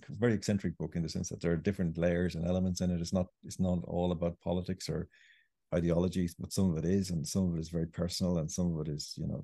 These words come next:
quirky, and it's a kind of an odd book. You know, it, it's, it's that I deliberately wanted it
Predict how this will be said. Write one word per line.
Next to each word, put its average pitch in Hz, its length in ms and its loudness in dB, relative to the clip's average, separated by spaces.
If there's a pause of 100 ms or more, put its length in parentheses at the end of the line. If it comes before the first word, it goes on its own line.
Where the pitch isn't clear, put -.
(140)
quirky, 85 340 -2
and 87 140 -4 (400)
it's 95 100 -6
a - 40 -10
kind 127 180 2
of 95 60 4
an 90 60 4
odd 90 200 2
book. 80 200 -4
You 87 80 0
know, 90 120 2
it, 85 140 -2
it's, - 260 -2
it's - 480 -6 (240)
that 113 260 2
I 107 60 2
deliberately 101 400 4
wanted 101 380 2
it 85 60 -12